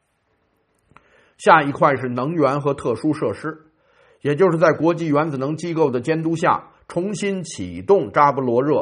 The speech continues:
核电站。俄罗斯、俄罗斯和乌克兰之间五十五十分配所发出来的电量，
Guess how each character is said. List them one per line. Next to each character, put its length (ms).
核 180
电 180
站。 240
俄 120
罗 180
斯、 140
俄 100
罗 140
斯 180
和 100
乌 200
克 60
兰 180
之 120
间 380
五 160
十 180
五 220
十 400
分 200
配 340
所 280
发 280
出 160
来 120
的 100
电 240
量， 180